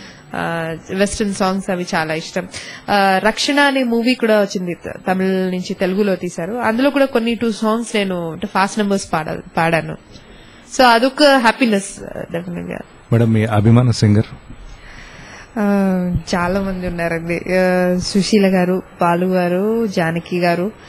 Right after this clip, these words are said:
Speaker 1: ఆ, చిత్ర గారు, ఆ, ర-, తర్వాత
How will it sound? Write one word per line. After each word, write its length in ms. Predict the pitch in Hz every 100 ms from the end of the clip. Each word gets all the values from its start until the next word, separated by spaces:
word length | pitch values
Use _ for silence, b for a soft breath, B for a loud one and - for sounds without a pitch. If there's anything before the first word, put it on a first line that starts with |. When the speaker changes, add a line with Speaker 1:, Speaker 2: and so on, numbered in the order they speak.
| B B B 180
Speaker 1:
ఆ, 40 |
చిత్ర 400 | 170 - 185 202
గారు, 360 | 190 170 170 208 - B B B B - 170 160 - -
ఆ, 380 | 139 - - 170
ర-, 600 | 175 170 170 165 165 -
తర్వాత 420 | 170 170 170 170